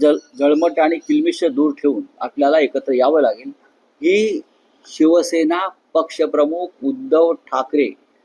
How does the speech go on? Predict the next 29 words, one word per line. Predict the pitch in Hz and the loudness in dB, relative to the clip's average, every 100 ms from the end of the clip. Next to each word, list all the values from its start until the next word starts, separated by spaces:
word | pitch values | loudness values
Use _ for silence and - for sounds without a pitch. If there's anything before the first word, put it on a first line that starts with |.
| _ _ _ - | _ _ _ -20
यांची | - 127 143 143 185 | -4 2 2 2 0
अत्यंत | 180 139 - - 165 156 | 2 0 -4 0 0 2
महत्त्वाची | 170 151 135 143 151 143 160 | 0 0 -2 0 0 0 -2
भूमिका | 131 - 170 - | -4 -2 0 0
आहे. | 131 - - - - - - - _ 139 | -2 -4 -14 -18 -20 -20 -20 -20 _ -6
उद्धव | 139 139 175 | -2 2 0
ठाकरे | 175 147 143 156 185 - - - 120 | 0 -6 -4 -2 -4 -8 -18 -14 -4
यांचं | 143 139 151 | -2 0 2
मन | 135 151 180 | 4 2 0
हे | 151 | -2
विशाल | 135 117 - 147 | -6 -6 -4 -2
आणि | 139 139 | 0 -2
मोठं | 120 - 160 | -4 -8 -10
आहे. | 165 _ _ _ _ _ _ _ _ | -12 _ _ _ _ _ _ _ _
त्यांनी | - 143 | 2 4
आम्हाला | 151 139 143 135 | 4 2 0 -2
सांगितलेलं | - 117 147 165 156 131 | -6 -4 -2 -2 -2 -2
आहे, | 107 - | -8 -12
आम्ही | - - 127 - | -14 -12 -12 -4
चर्चा | 117 - 170 | -4 0 0
केलेली | 165 131 110 110 | 0 -2 -4 -8
आहे, | 101 | -10
माझी | 117 127 135 - | -8 -8 -8 -4
कालही | 151 156 170 | 2 4 4
चर्चा | 220 156 123 123 | 2 0 -2 -6
झालेली | 107 _ _ | -10 _ _
आहे | _ _ _ _ _ _ _ _ _ _ _ _ _ _ - | _ _ _ _ _ _ _ _ _ _ _ _ _ _ -4
आणि | 147 196 - - - | 0 0 -4 -10 -10
आपण | 131 - 170 220 | -8 -2 0 -2